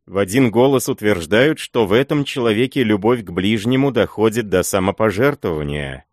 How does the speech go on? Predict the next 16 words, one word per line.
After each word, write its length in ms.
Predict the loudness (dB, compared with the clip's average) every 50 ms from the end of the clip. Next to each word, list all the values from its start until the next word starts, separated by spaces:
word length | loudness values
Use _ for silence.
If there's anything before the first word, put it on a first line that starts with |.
| _ _ _
что 240 | _ -14 -6 -2
им 280 | 0 0 2 2 0 0
движет 440 | 0 0 0 0 0 0 -2 -6 -6
совсем 520 | -2 -2 -2 -2 -2 -2 0 0 0 2
другая 480 | 0 -2 -2 2 2 2 2 2 0 -2
страсть, 580 | -6 -8 -4 0 2 2 2 0 -2 -10 -16 -14
чем 320 | -8 -4 -2 -2 0 0
эгоистам. 760 | 0 0 0 0 0 0 -6 -8 -10 _ -10 -10 -10 -14 -20 _ _ _ _ _ _ _ _ _
А 140 | -8 -6 -6
между 320 | -4 -6 -6 -6 -8 -8
тем, 340 | -8 -8 -4 -2 -2 0 0
если 480 | -2 -2 -4 -4 -4 -6 -6 -4 -6
подумать 640 | -4 _ -4 -4 -4 -2 -2 -2 -2 -2 -4 -6 -8
немножко, 580 | -6 -6 -4 -4 -4 -6 -6 -8 -10 _ -10 -8
нетрудно 560 | -6 -6 -6 -6 -6 -6 -6 -6 -4 -4 -4
заметить, 680 | 0 0 0 0 0 -2 -2 -4 -8 -12 -12 -12 -20 _